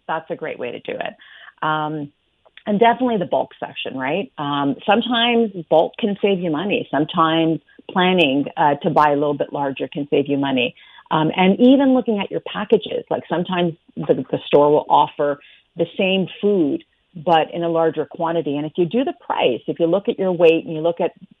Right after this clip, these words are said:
for example, the amount, the items offered in a box, say a granola bar, it might be popcorn bags, it might be cereals or grains, you can sometimes,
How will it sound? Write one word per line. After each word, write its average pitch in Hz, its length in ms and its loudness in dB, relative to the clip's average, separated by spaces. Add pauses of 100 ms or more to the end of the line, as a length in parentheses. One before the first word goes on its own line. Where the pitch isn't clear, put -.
(140)
for 156 120 -4
example, 147 420 -4
the 160 80 -6
amount, 156 640 -2
the 143 80 -2
items 147 480 0 (400)
offered 165 380 4
in 151 120 -4
a 139 60 -6
box, 151 560 0
say 139 160 -2
a 139 80 -4
granola 156 480 -4
bar, 143 580 -2
it - 120 -14
might 127 240 -10
be 127 180 -10 (100)
popcorn 151 520 -8
bags, 139 580 0
it - 60 -6
might 123 160 -8
be - 160 -14 (100)
cereals 160 540 4
or 127 80 -4
grains, 151 560 -2 (560)
you 202 320 6
can 208 200 4
sometimes, 196 680 0